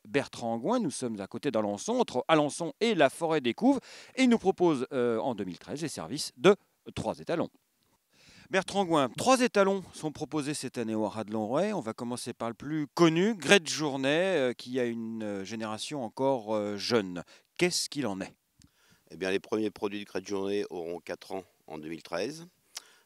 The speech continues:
Speaker 2: Euh, l'année a bien commencé pour lui parce qu'il a déjà eu un gagnant en obstacle à Pau. Le cheval s'appelle Le Grand Voyage. Les, l'année dernière, ces deux ans se sont montrés très prometteurs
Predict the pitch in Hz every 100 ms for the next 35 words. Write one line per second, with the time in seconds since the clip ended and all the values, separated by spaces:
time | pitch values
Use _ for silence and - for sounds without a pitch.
0 | _ - 87 87 87 85 85 82 82 90
1 | 92 92 90 90 90 - 87 - 85 92
2 | 101 76 - 78 78 82 82 80 78 80
3 | 82 82 82 78 76 - 85 - 71 -
4 | 92 143 _ - 78 76 76 76 73 71
5 | 71 - - 78 76 - - 76 73 73
6 | 69 71 85 120 160 _ _ - - -
7 | - - _ _ _ 95 104 101 104 98
8 | 95 95 92 90 90 90 87 98 101 101
9 | 98 101 104 - 90 87 90 92 - 90
10 | 87 - 85 - 90 - 82 78 87 87
11 | 107